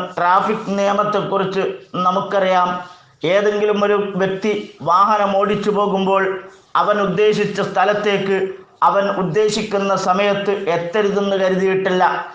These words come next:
അല്ലെങ്കിൽ അവന്റെ ടൈം വെറുതെ വേസ്റ്റ് ആക്കണമെന്ന് കരുതിയിട്ടില്ല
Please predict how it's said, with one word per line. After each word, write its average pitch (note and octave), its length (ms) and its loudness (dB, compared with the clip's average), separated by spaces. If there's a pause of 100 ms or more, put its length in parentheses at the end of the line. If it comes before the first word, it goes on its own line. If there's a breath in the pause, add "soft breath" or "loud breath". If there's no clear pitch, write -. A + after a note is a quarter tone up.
(380 loud breath)
അല്ലെങ്കിൽ G#3 400 2 (180)
അവന്റെ G3+ 300 0 (140)
ടൈം G#3 240 0 (260)
വെറുതെ F#3+ 280 2 (100)
വേസ്റ്റ് G3+ 360 0
ആക്കണമെന്ന് G3 580 0
കരുതിയിട്ടില്ല F#3+ 680 0